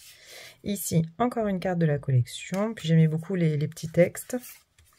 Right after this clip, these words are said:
Ici, éventuellement, un petit espace photo. Ici, mes petites lanternes.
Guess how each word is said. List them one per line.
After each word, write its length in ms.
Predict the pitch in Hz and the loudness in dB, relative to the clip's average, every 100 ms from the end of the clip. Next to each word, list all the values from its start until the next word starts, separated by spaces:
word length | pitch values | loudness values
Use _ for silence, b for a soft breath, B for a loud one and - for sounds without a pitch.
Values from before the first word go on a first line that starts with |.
| B B B B B B | B B B B B B
Ici, 280 | 190 190 - | -8 -6 -2
éventuellement, 600 | 202 180 170 180 175 170 170 | 0 0 0 2 4 4 2
un 120 | 196 | -4
petit 220 | 196 - | -4 -4
espace 360 | 175 165 151 131 | -4 -2 -4 -2
photo. 420 | 127 120 170 240 - - _ _ _ _ _ _ _ - - - - - _ - - - _ _ _ b b b b b b b _ _ - B B B B B - | -4 -2 0 -2 -4 -18 _ _ _ _ _ _ _ -18 -18 -16 -16 -16 _ -20 -20 -20 _ _ _ b b b b b b b _ _ -20 B B B B B -10
Ici, 440 | 214 - 202 180 - | -8 -4 -2 -2 2
mes 160 | 185 | 2
petites 300 | 214 - 165 | 2 -4 0
lanternes. 640 | 135 123 - 160 185 214 | 4 4 4 2 2 0